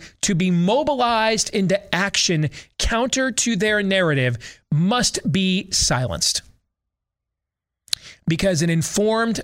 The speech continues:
populace within a democratic, small d, process can absolutely destroy and uproot their transnational global schemes. You proved that in twenty sixteen twice.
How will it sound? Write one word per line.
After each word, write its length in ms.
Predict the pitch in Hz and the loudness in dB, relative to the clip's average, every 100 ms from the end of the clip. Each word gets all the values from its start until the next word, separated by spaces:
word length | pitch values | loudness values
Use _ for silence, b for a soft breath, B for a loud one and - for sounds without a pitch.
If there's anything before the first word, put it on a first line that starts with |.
| - | -6
populace 640 | - 202 190 196 160 156 175 | -2 -2 -2 -2 0 0 0
within 180 | 160 | 0
a 80 | 160 | 0
democratic, 720 | 143 156 160 - 156 156 - - | 0 0 -2 0 0 -2 -4 -4
small 320 | - 131 135 | -2 0 0
d, 280 | 135 107 123 B B B | 0 -2 -4 B B B
process 720 | - 226 226 - 113 98 - - - _ _ _ _ _ _ _ | -2 0 2 0 0 0 -2 -4 -12 _ _ _ _ _ _ _
can 200 | - 196 - - | -2 -2 -2 -2
absolutely 1000 | 170 208 180 - 247 208 220 - 170 160 | -2 0 0 0 0 0 0 0 0 0
destroy 720 | 135 147 - 180 180 185 160 | 0 0 0 2 2 2 2
and 120 | 165 | 0
uproot 520 | 180 175 151 160 160 156 | -2 0 0 0 0 0
their 160 | 143 | 0
transnational 920 | 135 - 156 156 143 143 139 - 135 | 0 0 0 0 0 0 0 0 0
global 300 | 135 131 127 | 0 0 0
schemes. 500 | 123 - 107 80 - - _ _ _ _ - | 0 -2 -2 -4 -6 -8 _ _ _ _ -4
You 80 | 131 | -4
proved 260 | - 139 | 0 0
that 120 | 143 139 | 2 0
in 80 | |
twenty 280 | 135 156 139 | 0 0 0
sixteen 600 | - 131 - 180 175 170 - _ _ | 0 -2 0 0 0 -2 -6 _ _
twice. 640 | - - 113 127 - - | -12 -4 -2 0 0 0